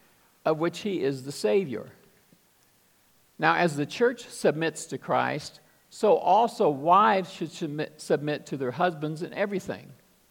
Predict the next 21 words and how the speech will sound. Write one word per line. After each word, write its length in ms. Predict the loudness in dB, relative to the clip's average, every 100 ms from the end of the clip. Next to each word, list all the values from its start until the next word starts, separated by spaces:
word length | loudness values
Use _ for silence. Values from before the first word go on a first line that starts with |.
| _ _ _ _ _ _ _ _ _ _ _ _ _ _ _ _ _ _ -16
But 80 | -12
we'll, 140 | -12 -12
we'll 200 | -10 -10
stop 380 | -4 -4 -4 -4
there. 240 | -6 -6 -14 _
<clears throat> 180 | -14 -10
Then 480 | 0 2 2 0 -4
we'll 80 | -2
get 120 | -2
on 160 | -2 -4
to 180 | -10 -12 -16
the 100 | -14
next 280 | -12 -12 -12
one 120 | -14
in 60 |
a 40 | -12
minute. 280 | -10 -12 -16 _ _ _ _ _ _ _ _ _ _ _ _ _ _ _ -20 _ _ _ _ _ _ _ _ _ _ _ _ _ _ _ _ _ _
So 380 | 6 6 6 2
you 120 | -4
can 120 | -4 -4
see 640 | -4 -2 0 0 -2 -8